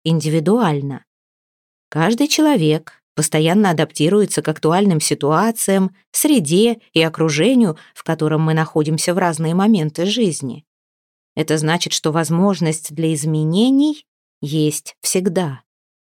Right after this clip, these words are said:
Так можно ли полюбить себя, если вы прямо сейчас, слушая эту аудиокнигу,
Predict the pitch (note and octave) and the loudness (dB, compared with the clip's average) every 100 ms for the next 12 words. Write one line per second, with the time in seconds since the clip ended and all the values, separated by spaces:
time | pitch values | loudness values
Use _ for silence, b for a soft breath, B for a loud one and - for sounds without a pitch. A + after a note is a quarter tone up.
0 | _ _ _ _ _ _ _ - E3+ F3+ | _ _ _ _ _ _ _ -6 0 2
1 | A#3+ C#4+ D4 D4+ D4 D#4 B3+ G#3 - D#3 | 4 4 4 4 4 2 4 2 0 -2
2 | D3+ D3+ D#3+ D#3 D#3 E3 F3+ G#3+ F#3 - | 2 2 2 0 0 0 0 2 2 0
3 | D3 - D3 C#3 D#3+ - - - - B3+ | -4 -4 -4 -4 -6 -8 -12 -6 0 2
4 | D#4 G#3 F#3 D#3+ G3 F#3+ - G3 G3 D3 | 2 2 0 2 0 0 0 2 2 2
5 | D#3 D3+ D#3 D3+ C#3 C#3 C#4+ | 0 0 0 0 0 -2 -4